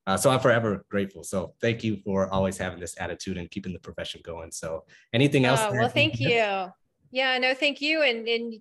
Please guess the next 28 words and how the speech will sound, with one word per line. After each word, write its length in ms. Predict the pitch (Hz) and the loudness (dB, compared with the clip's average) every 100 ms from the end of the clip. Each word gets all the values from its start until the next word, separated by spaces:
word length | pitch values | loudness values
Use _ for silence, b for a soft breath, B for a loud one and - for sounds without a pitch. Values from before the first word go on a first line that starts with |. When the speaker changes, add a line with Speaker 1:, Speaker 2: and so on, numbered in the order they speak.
| - | -12
Speaker 2:
you 180 | 240 254 | -8 -2
have 180 | 262 | -2
to 100 | 254 | -2
know 180 | 254 262 | 0 2
that 220 | 233 202 | 2 2
you're 200 | 220 226 | 2 -2
paying 260 | - 254 240 | -2 0 0
it 160 | 226 - | 0 -2
forward 320 | 233 233 226 | -2 -2 -4
too, 340 | - 277 214 | -4 -2 0
as 300 | 190 190 185 | 2 2 0
a, 160 | 185 180 - | -4 -6 -2
as 500 | 196 190 190 - - | 0 0 -4 -8 -12
one 240 | 233 196 214 | -8 -4 -2
of 100 | 220 | -2
these 180 | 220 | -2
famous 360 | - 233 233 214 | 0 0 0 -2
people, 320 | 254 269 220 | -6 -6 -2
like, 340 | 180 175 180 - | 0 2 0 -2
you're, 380 | 208 220 220 | -2 0 -2
you're 300 | 220 202 208 | -4 -4 -4
there. 540 | 233 247 285 208 196 - b b _ _ - | 2 4 6 4 2 -2 b b _ _ -2
Um, 480 | 220 214 208 202 202 - | 0 2 0 -4 -8 -2
and 140 | 233 | 2
I'll 100 | 247 | 2
just 220 | 247 285 | 0 -4
say, 520 | - 269 247 247 240 233 | 0 2 6 6 6 4
I, 120 | 220 | -2